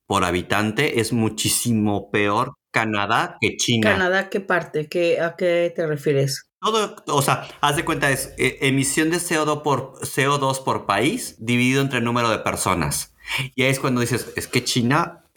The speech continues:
Speaker 1: está bastante bien a comparación de, pon tu Canadá, que contamina un huevo". Y además, en mi cabeza, Canadá es un país que cuida el medio ambiente.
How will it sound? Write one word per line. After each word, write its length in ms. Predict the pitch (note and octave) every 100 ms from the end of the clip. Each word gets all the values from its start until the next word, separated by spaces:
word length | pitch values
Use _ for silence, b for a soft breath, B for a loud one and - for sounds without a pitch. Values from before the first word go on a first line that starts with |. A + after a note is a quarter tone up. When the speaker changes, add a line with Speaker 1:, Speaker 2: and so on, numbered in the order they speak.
| -
Speaker 1:
está 320 | G2 - A2
bastante 460 | G2+ - A2+ G#2+
bien 440 | G#2 G#2 D#3 - _ _
a 180 | G2+ G2+
comparación 500 | G2+ F#2+ G2+ F#2+ A2+
de, 60 |
pon 180 | - G#2
tu 140 | A#2 -
Canadá, 420 | G#2+ G2 G#2 D3
que 100 | D3+
contamina 500 | G#2 F2+ F#2+ G#2+ G#2+
un 80 | G#2
huevo". 320 | A#2+ F#3 E3+ B B B
Y 160 | G#2 A2+
además, 400 | G#2 G#2 A#2+ - B2
en 160 | A2
mi 120 | G#2+
cabeza, 540 | G#2+ G#2+ A2+ A#2 C#3+ -
Canadá 560 | B2 A2+ G#2 G#2+ A#2+
es 140 | C3 C3
un 120 | A2
país 300 | G#2+ G2 G2+
que 120 | -
cuida 180 | - G2+
el 80 | F#2+
medio 200 | F#2+ F#2
ambiente. 540 | F#2 D3+ D3 - -